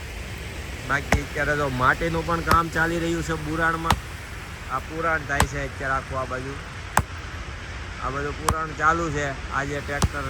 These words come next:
કોઈ આવ્યા નથી એટલે બહાર કામ ઊભું રહી ગયું છે. બાકી અમારે અત્યારે ગૌ માતા પણ અત્યારે અંદર બંધાઈ ગયા છે,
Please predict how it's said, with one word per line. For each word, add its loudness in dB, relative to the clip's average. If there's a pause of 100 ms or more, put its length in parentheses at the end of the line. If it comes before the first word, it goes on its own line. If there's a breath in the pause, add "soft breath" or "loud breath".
કોઈ 0
આવ્યા 4
નથી -2 (1200)
એટલે -4 (120)
બહાર 6 (600)
કામ 6
ઊભું 4
રહી 2
ગયું 0
છે. -2 (560)
બાકી -4
અમારે -4 (640)
અત્યારે 0
ગૌ 2
માતા 4
પણ 0
અત્યારે 0
અંદર 0
બંધાઈ 2
ગયા 0
છે, 0